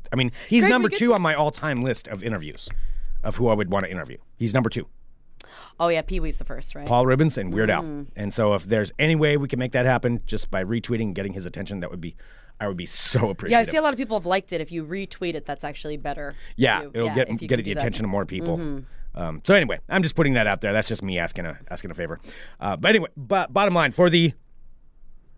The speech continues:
Speaker 1: Fun Employment Radio Brewers Cup Cornhole Tournament, number three with Ninkasi and Bridgeport. Thank you so much. And, uh, thank you to the breweries, and thank you for coming out.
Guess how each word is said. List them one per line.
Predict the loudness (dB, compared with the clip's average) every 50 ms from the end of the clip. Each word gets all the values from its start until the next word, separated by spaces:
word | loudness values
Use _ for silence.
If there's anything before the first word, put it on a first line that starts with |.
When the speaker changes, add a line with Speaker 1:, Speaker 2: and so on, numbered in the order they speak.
| -4
Speaker 1:
Fun | 2 2 4
Employment | 4 6 4 4 4 4
Radio | 4 4 4 4 4 2 2 -2 -6 -14 -14 -16 -6 2
Brewers | 4 6 6 6 4
Cup | 2 -2 -2 0
Cornhole | 2 2 4 6 6 4 4
Tournament, | 4 2 4 4 4 4
number | 4 4 4 4 2
three | 0 0 0 0 2 2
with | 2 2 2
Ninkasi | 0 -2 0 2 2 2 2 4 4 4
and | 2 4 6
Bridgeport. | 4 4 4 2 2 2 4 4 4 2 -2 -18 -20 -20 -20 -20
Thank | -14 -4 2 4 4 4 4 2 4
you | 6 6 6 6 4
so | 0 2 4 6 6 6
much. | 4 4 2 2 0 -2 -4 -10 -12 -14 -14 -14 -16 -16 -12 -6
And, | -2 -2 0 0 2 2 2
uh, | 2 2 2
thank | 2 2 2 2 2
you | 0
to | 0 0
the | 0 0
breweries, | 2 4 6 6 6 6 6 6 4 2 0
and | -4 -4 -2
thank | -2 -2 -2
you | -4
for | -4 -2
coming | 0 0 2
out. | 4 4 2